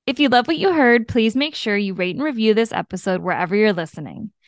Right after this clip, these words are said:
It really helps to spread episodes like this one to other creatives looking for their daily dose of inspiration,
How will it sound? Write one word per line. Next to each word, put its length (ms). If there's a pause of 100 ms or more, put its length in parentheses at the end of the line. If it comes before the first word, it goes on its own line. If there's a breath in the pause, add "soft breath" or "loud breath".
(140)
It 140
really 320
helps 380
to 100
spread 320
episodes 500
like 200
this 200
one 220
to 180
other 200
creatives 500
looking 320
for 140
their 340
daily 320
dose 360
of 140
inspiration, 800